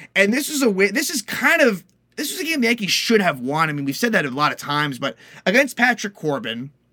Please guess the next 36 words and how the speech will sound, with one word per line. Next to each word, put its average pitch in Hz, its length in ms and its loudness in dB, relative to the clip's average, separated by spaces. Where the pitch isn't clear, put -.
the 175 100 2
Yankees 214 260 2
had 208 260 0
a - 60 -6
lead. 185 640 -2
Like, 131 260 -4
it 156 80 -4
just, 202 280 -6
it - 120 -10
felt 247 240 0
like, 202 160 2
all 196 60 2
right, 131 220 -2
like, 120 200 -8
they're 170 120 2
gonna 185 200 4
win 160 160 0
this 139 160 -6
series 139 500 -4
finally, 156 600 -2
and 135 160 -6
they 143 100 -2
don't 170 460 -6
do 156 240 2
it 147 60 -2
again. 123 520 -4
It's 104 120 -14
just, - 260 -8
it 185 140 6
is 160 200 0
crazy. 143 880 -4
So, 180 580 2
um, 165 500 -2
Patrick 233 440 -2
Corbin, 175 560 0
who 190 320 -2